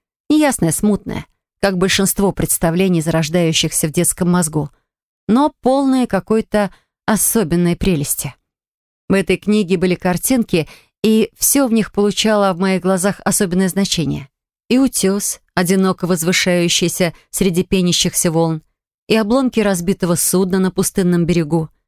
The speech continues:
и холодные призрачные лучи лунного света, пробивающиеся из-за туч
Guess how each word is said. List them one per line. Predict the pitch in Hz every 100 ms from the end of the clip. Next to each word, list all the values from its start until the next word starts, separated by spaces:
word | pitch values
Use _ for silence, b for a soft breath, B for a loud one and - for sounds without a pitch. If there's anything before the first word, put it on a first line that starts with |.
| _ _ _
и | -
холодные | - 180 170 180 160 175
призрачные | 170 180 165 170 - 175 170
лучи | 170 - 180 175 b b b
лунного | 170 170 175 170 165
света, | - 156 202 -
пробивающиеся | 180 165 170 170 165 156 - 156 -
из-за | 165 143 160
туч | - 208 -